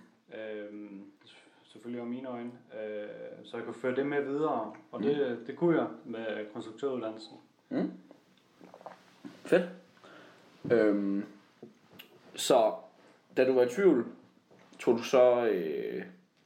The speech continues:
Speaker 2: var det imens du arbejdede i Træner, og så søgte du imens, eller valgte du at tage sådan, du ved, en måned eller et par måneder, hvor du lige sådan, "Nu skal jeg bare, du ved, jeg tjener penge op," eller et eller andet, så nu skal jeg bare slappe af,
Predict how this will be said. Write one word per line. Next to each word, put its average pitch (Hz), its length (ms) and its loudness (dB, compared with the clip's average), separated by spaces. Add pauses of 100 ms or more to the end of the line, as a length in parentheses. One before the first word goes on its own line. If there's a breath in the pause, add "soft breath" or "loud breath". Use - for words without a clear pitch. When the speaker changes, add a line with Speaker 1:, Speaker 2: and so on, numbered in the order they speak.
(360)
Speaker 2:
var 117 80 4
det 139 120 4
imens 175 240 2
du 107 360 -6
arbejdede 110 480 2
i 90 60 -8
Træner, 117 320 -6 (460)
og 120 60 -20
så 123 60 -18
søgte 120 300 -12
du 104 40 -6
imens, 131 340 -6 (560)
eller 120 160 -10
valgte 127 200 -6
du 120 80 -4
at 104 60 -8
tage 123 180 -4
sådan, 107 380 -12 (1200 soft breath)
du 110 40 -14
ved, 107 80 -6
en 107 60 -8
måned 110 320 0
eller - 120 -6
et - 80 -18
par 95 80 -18
måneder, 101 320 -6
hvor 82 120 -10
du 87 60 -14
lige 92 120 -16
sådan, 98 180 -16 (200)
"Nu 101 80 -16
skal - 140 -12
jeg - 80 -10
bare, 92 300 -8 (960 soft breath)
du 101 100 4
ved, - 100 2
jeg - 100 -2
tjener 104 260 0
penge 113 220 2
op," 110 140 6
eller 98 140 -2
et 107 40 2
eller 104 140 0
andet, 104 180 -4
så 110 80 -12
nu 90 100 -10
skal 90 100 -10
jeg 87 40 -8
bare 87 120 -8
slappe 65 220 -12
af, 62 100 -10